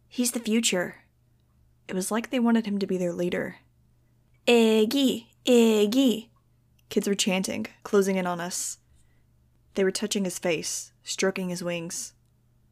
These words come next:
"He's the future." Some girl sobbed as if he were Robert Pattinson or something. "I wanna be you," they said, weeping,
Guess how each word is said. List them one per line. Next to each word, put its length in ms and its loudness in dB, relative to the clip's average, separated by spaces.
"He's 240 0
the 80 0
future." 560 -2
Some 240 0
girl 180 4
sobbed 460 -2
as 160 -4
if 100 -4
he 100 -8
were 80 0
Robert 380 -2
Pattinson 440 -6
or 60 -8
something. 440 -8
"I 100 4
wanna 260 4
be 380 4
you," 380 4
they 120 0
said, 320 0
weeping, 420 -2